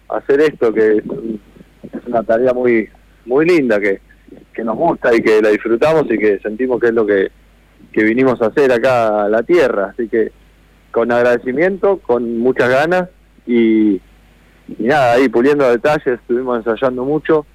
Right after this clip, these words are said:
metiéndonos en, en la sala de ensayo durante mucho tiempo, preparando lo que fue obra y,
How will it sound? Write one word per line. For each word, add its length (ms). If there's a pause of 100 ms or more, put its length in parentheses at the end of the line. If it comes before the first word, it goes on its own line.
(260)
metiéndonos 640
en, 200 (880)
en 120
la 160
sala 180
de 80
ensayo 560
durante 420
mucho 300
tiempo, 320
preparando 480
lo 140
que 180
fue 220
obra 460 (920)
y, 800